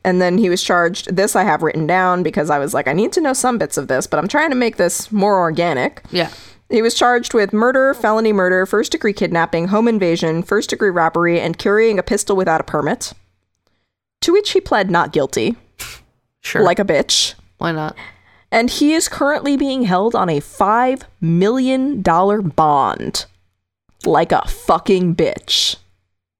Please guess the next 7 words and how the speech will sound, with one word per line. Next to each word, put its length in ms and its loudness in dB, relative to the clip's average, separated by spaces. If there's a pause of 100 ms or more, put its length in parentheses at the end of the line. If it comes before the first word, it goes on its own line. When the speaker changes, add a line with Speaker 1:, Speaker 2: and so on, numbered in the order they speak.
(120)
Speaker 2:
All 120 -6
right. 480 -6 (200)
Well. 320 -6
Speaker 1:
Yeah. 400 2 (720)
Speaker 2:
You 80 0
know 120 4
what 220 0